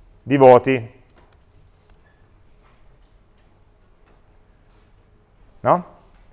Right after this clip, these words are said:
Questo vorrei fare. In modo che poi alla fine del ciclo while i voti che ho inserito li ho tutti lì e li posso poi andare ad analizzare, stampare, fare tutte queste mie belle cose.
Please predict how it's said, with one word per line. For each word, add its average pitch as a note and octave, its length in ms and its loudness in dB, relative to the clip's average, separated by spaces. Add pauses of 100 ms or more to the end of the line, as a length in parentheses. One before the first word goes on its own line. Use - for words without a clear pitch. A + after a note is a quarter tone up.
(160)
Questo F3+ 280 -2
vorrei B2 280 -2
fare. F2 460 -4 (3500)
In F#3+ 120 -6
modo G3 300 4
che D3 120 -4
poi G3+ 180 6
alla D3 180 4
fine G#3+ 300 -2
del D#3 120 -2
ciclo G#3 300 -2
while G#3+ 560 2
i E3 220 -10
voti F3 280 0
che D#3 80 -6
ho E3 60 -2
inserito F#3+ 480 0
li C#3+ 120 2
ho D3+ 120 6
tutti E3+ 280 -4
lì D#3+ 240 2
e E3+ 40 4
li A#2 100 -2
posso C3+ 320 -4
poi A#2+ 180 2
andare B2 360 2
ad G#2+ 120 -2
analizzare, A#2 520 -2
stampare, A#2+ 520 -2
fare G#2+ 140 -8
tutte G#2+ 200 -12
queste F#2+ 220 -14
mie G#2+ 140 -12
belle F#2+ 220 -10
cose. D#2+ 300 -20